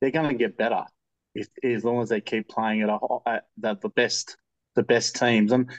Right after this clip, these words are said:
yeah, there's gonna be blowouts, but they're gonna improve. Like you said,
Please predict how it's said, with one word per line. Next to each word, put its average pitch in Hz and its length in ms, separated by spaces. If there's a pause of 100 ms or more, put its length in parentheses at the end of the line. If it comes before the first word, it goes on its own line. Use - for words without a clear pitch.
(120)
yeah, 196 140
there's 131 140
gonna 110 160
be 101 100
blowouts, 110 420
but 139 100
they're 139 80
gonna 147 240 (140)
improve. 117 540
Like 127 200
you 117 60
said, 107 300